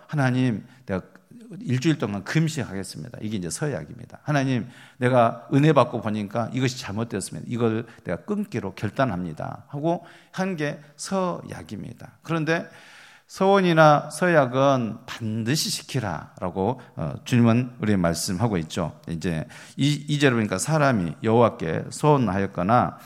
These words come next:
결심하고 서약하였으면 깨뜨리지 말고 그가 입으로 말한 대로 다 이행할 것이니라"라고 그랬어요. 그래서 레위기 십구 장,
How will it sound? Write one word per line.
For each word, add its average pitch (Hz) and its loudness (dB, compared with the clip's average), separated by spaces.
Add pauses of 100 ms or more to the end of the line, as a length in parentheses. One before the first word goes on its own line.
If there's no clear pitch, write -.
(140)
결심하고 113 0
서약하였으면 127 0
깨뜨리지 147 0
말고 80 -4 (240)
그가 127 4
입으로 135 2
말한 117 8
대로 92 -4
다 123 4 (220)
이행할 170 2
것이니라"라고 87 -2
그랬어요. 82 -10 (340)
그래서 151 2 (380)
레위기 147 2
십구 160 0
장, 139 6